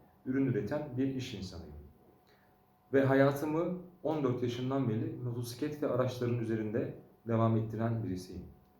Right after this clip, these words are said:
Ve genelde de paylaştığım bilgileri, paylaştığım yolları, gezdiğim dostlarımla birlikte bütün herkese anlatmaya çalışırım elimden geldiği kadar.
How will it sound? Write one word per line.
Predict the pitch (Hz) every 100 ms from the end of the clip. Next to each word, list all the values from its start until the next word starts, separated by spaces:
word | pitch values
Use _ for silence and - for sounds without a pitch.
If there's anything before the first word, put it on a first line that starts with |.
| _ _ _ -
Ve | 104
genelde | 104 127 131 131 160
de | 120 139 - - - - - - _ -
paylaştığım | 123 127 123 127 120 117
bilgileri, | 110 107 98 87 90 90 - - - - - -
paylaştığım | 127 127 123 - 123 123
yolları, | 110 107 104 95 87 85 - - - -
gezdiğim | 110 135 131 123 131 135 135 - - - _ _
dostlarımla | 117 117 117 123 139 113 98
birlikte | 92 90 - 160 156 - - -
bütün | 139 151
herkese | 120 110 120 135
anlatmaya | 120 113 113 120
çalışırım | 104 101 - 117 104
elimden | 104 107 117
geldiği | 104 95 101 101
kadar. | -